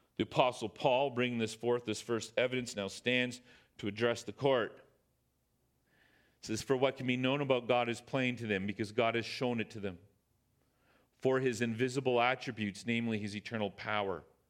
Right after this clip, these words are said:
and divine nature, have been clearly perceived ever since the creation of the world. In the things that have been made, so they are without excuse."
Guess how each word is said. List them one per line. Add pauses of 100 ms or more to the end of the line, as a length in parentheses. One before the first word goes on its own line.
(720)
and
divine
nature,
have
been
clearly
perceived
ever
since
the
creation
of
the
world. (1200)
In
the
things
that
have
been
made,
so
they
are
without
excuse."